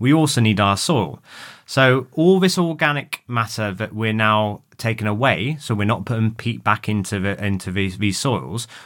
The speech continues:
we need to find an alternative. We need to find something with a carbon content to be able to grow our vegetables, et cetera. And unfortunately, what you'll find with most composting systems is exactly what we just talked about,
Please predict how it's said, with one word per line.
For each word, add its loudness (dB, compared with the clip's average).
we 6
need 4
to -6
find 2
an 0
alternative. 0
We 4
need 6
to -2
find -2
something -2
with 0
a -2
carbon 0
content -4
to -8
be 0
able 2
to -6
grow 2
our 4
vegetables, -2
et -8
cetera. -10
And 4
unfortunately, 2
what -4
you'll 0
find 2
with 0
most 4
composting -2
systems -8
is -8
exactly -6
what -8
we -4
just -8
talked -8
about, -10